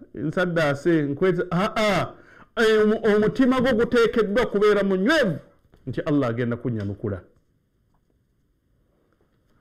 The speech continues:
Mu byamagero bya Allah subhanahu wa ta'ala, mu ssuula eya abiri mu emu, aya eya asatu mu ebbiri,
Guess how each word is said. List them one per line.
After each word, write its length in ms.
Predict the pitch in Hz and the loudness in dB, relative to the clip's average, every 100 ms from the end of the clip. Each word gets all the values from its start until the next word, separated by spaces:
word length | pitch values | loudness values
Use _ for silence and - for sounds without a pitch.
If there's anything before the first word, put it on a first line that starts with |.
| _ - | _ -6
Mu 80 | 117 | 0
byamagero 520 | 143 156 151 156 156 | 2 2 2 2 4
bya 180 | 160 - | 2 2
Allah 320 | 156 160 156 | 2 2 0
subhanahu 460 | 147 156 165 160 156 | 0 0 2 2 2
wa 120 | 147 | 0
ta'ala, 720 | 160 151 165 165 160 113 - - _ _ _ _ _ _ _ _ _ _ _ _ _ - - - _ _ | 0 0 2 2 2 -2 -6 -20 _ _ _ _ _ _ _ _ _ _ _ _ _ -20 -20 -20 _ _
mu 160 | 120 120 | -4 -4
ssuula 580 | - 165 170 170 165 170 | -2 2 2 2 0 0
eya 220 | 170 170 | 2 2
abiri 260 | 175 170 151 | 2 2 2
mu 160 | 160 175 | 2 2
emu, 640 | 170 165 175 151 95 - _ _ _ _ _ _ _ _ _ _ _ - | 2 2 2 2 -2 -10 _ _ _ _ _ _ _ _ _ _ _ -6
aya 540 | 147 165 170 170 165 | -2 2 2 2 0
eya 240 | 165 160 175 | 0 2 2
asatu 580 | 175 175 - 147 104 - _ _ _ _ _ _ - | 0 -4 -4 -4 -4 -8 _ _ _ _ _ _ -2
mu 240 | 135 160 | 2 2
ebbiri, 720 | 170 131 139 175 165 143 - | 2 2 2 4 6 4 0